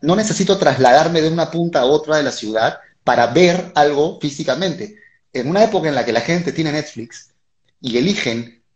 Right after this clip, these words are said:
pausa o play a la hora que quieren, tienes que entender que hay gente que no está buscando armar un evento, organizar una estructura.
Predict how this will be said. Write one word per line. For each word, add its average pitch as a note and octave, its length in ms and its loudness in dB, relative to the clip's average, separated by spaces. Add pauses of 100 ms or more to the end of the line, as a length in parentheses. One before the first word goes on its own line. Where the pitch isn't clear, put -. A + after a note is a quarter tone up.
(100)
pausa D#3+ 540 2
o B2 140 -6
play D3+ 320 0
a A#2+ 80 -2
la A#2 140 0
hora D3+ 140 2
que B2+ 120 -6
quieren, D3+ 480 -6 (480)
tienes F3 280 0
que G3 100 -4
entender F3 640 0 (320)
que B2+ 100 -4
hay A#2+ 80 -2
gente D3 340 -4
que C3 100 -2
no D3+ 220 0
está D#3+ 240 0
buscando C#3+ 480 0
armar A#2+ 180 -2
un C#3 100 -6
evento, D#3+ 380 -2
organizar B2 400 -6
una C#3+ 100 -8
estructura. C#3 580 -6